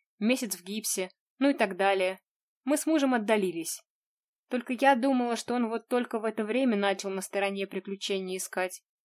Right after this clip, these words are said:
Оказалось, что нет, гораздо раньше. Спасибо, как говорится, доброй подруге, которая сняла его приключения и мне показала».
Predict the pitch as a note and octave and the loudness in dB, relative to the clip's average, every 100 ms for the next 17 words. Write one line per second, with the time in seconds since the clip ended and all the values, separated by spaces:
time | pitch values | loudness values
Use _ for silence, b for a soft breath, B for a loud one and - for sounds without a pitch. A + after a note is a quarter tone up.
0 | _ A#3 A#3 B3 C#4+ D#4 - F#3+ F#3 G3+ | _ -4 -2 2 4 4 0 -4 -2 -2
1 | F#3+ G3 A3 F#3 F3 F#3+ F#3 - F3 _ | 0 2 2 0 -4 -4 -4 -6 -8 _
2 | _ _ _ _ - - A3 D#4+ D#4+ D4+ | _ _ _ _ -10 -2 2 4 4 4
3 | A#3+ A3 A3 A#3 A3+ A3+ F#3+ G3 A3+ A3+ | 2 4 4 4 0 -4 0 0 0 0
4 | C4 G#3 F#3 F3 - F3+ F#3+ F#3+ - G3 | -2 2 0 0 -4 -4 -2 -2 -4 -4
5 | F#3 A#3+ G#3 F#3+ A3 G3 F3+ A3+ A#3 F#3+ | 0 0 0 -4 -6 -6 -4 -2 0 0
6 | E3+ b b - F#3+ G3+ G#3 G#3 G3 F3+ | -2 b b -4 0 0 -2 -2 -2 -4
7 | D#3 D#3 | -6 -8